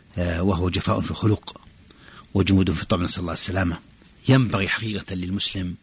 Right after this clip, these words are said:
أن يستذكر قول نبينا محمد صلى الله عليه وسلم في حديث النعمان بن بشير رضي الله عنه:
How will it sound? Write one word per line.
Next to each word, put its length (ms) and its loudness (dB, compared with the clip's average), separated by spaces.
أن 80 2
يستذكر 520 2
قول 220 -4
نبينا 440 -4
محمد 440 -8
صلى 220 -8
الله 260 -8
عليه 120 -6
وسلم 280 -6
في 120 -16
حديث 240 -6
النعمان 460 0
بن 140 0
بشير 240 0
رضي 120 -4
الله 220 -4
عنه: 120 0